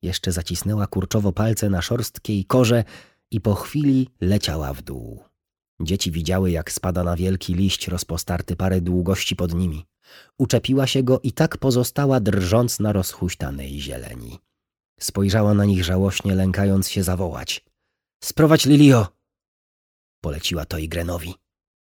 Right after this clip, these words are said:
Gren pognał z powrotem. Z powietrza spadła na niego osica, obwieszczając wściekłość tubalnym brzęczeniem. Odrzucił ją ciosem dłoni, nie zwalniając. Rzadki okaz dziecka mężczyzny, lat dziewięć już, bardzo śmiały,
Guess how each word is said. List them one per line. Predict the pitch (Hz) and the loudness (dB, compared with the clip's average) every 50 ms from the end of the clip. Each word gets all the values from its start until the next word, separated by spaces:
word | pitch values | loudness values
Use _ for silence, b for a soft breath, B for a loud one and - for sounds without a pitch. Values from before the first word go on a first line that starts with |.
| _ _ _ _ - | _ _ _ _ -4
Gren | 92 98 104 104 107 101 | 0 2 2 4 2 4
pognał | - 110 101 110 110 107 110 | 2 2 2 4 2 2 0
z | - | 0
powrotem. | - 110 101 82 - - - - - 78 - - _ _ _ B B B B B B B | -2 -4 -4 -4 -6 -10 -12 -14 -14 -14 -16 -18 _ _ _ B B B B B B B
Z | B - | B -6
powietrza | - - 104 117 127 - - - 131 | -2 0 2 2 2 2 0 -2 0
spadła | - - 131 120 123 131 | 2 2 4 6 6 6
na | 127 123 | 6 6
niego | 127 127 127 120 131 127 - | 4 4 6 4 4 4 4
osica, | 123 - - - 156 - - 131 - | 0 -2 -2 -2 -4 -2 -4 -2 -2
obwieszczając | 123 110 95 92 92 104 117 113 - - 123 131 135 135 131 - - | 0 -2 0 0 2 2 2 2 0 -2 -4 -4 -4 -4 -4 -6 -8
wściekłość | - - - - - - - 165 147 - - 143 135 - - - - | -8 -6 -4 -2 -2 0 0 -2 -2 0 0 0 0 0 -2 -4 0
tubalnym | - 131 107 120 117 113 117 110 110 110 107 107 101 | 2 4 4 6 6 6 6 6 6 6 6 6 6
brzęczeniem. | 98 113 113 107 - 113 82 65 67 60 64 62 69 - _ b b b b b b b b b | 4 4 2 2 0 -2 -4 -6 -8 -10 -12 -12 -14 -16 _ b b b b b b b b b
Odrzucił | - 90 80 85 82 101 110 - 82 67 60 | -6 -4 -2 -2 -2 -4 -4 -4 -6 -8 -8
ją | 62 65 - 78 | -10 -12 -12 -10
ciosem | - - 87 - 90 85 85 | -10 -8 -6 -6 -4 -4 -2
dłoni, | 78 87 101 104 107 110 110 | 0 0 2 2 4 4 4
nie | 110 110 104 | 4 4 2
zwalniając. | 95 98 110 101 104 110 110 98 82 69 58 60 - - - - _ _ _ _ _ _ _ _ _ _ _ _ _ - | 2 2 2 4 4 2 2 0 -2 -6 -10 -8 -8 -10 -10 -10 _ _ _ _ _ _ _ _ _ _ _ _ _ -12
Rzadki | 76 - - - - - 73 | -10 -10 -10 -12 -12 -12 -12
okaz | 71 71 - 85 80 78 | -12 -10 -8 -8 -6 -4
dziecka | 82 87 - - - 82 | -6 -6 -6 -6 -6 -6
mężczyzny, | 85 85 87 - - - 95 92 85 90 101 110 110 | -4 -4 -6 -6 -4 -2 -2 -2 -2 -2 -2 -2 -2
lat | 92 87 - - - - | -2 -4 -6 -8 -12 -12
dziewięć | 78 76 85 87 85 80 92 107 117 117 - | -8 -4 -2 -2 0 0 0 -2 -2 -4 -4
już, | 143 156 151 - - | -6 -6 -6 -6 -4
bardzo | 73 98 104 95 95 123 | -2 -2 -2 0 -2 -2
śmiały, | - - - 82 85 - - 71 71 76 | -4 -4 -6 -6 -8 -8 -8 -10 -10 -10